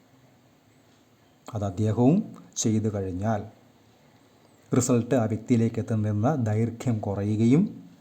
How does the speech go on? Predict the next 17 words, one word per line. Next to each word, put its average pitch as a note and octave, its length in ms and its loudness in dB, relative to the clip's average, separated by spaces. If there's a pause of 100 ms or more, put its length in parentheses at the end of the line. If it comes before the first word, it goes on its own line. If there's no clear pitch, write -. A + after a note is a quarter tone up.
(460)
വേഗത്തിൽ B2+ 540 4 (640)
പോസിറ്റീവായിട്ടുള്ള A2 800 0
റിസൾട്ട്സ് A2 360 -4
ആ G#2+ 80 0
വ്യക്തിക്ക് A2 400 -4
കിട്ടുകയും G2+ 560 -6
ചെയ്യും. - 220 -12 (720)
ഒരല്പം C3 360 6
ശ്രദ്ധിക്കേണ്ടുന്ന C#3+ 560 4
പോയിന്റ് C#3 300 4
ലഗ്നത്തെ B2+ 380 0
കൊണ്ട് B2+ 200 0
തന്നെ B2 220 2
ഉണ്ട്. G#2 200 -2
നേരത്തെ G#2+ 320 -4
പറഞ്ഞതുപോലെ G#2+ 500 0 (960)
ഗുളികൻ്റെ A#2 420 4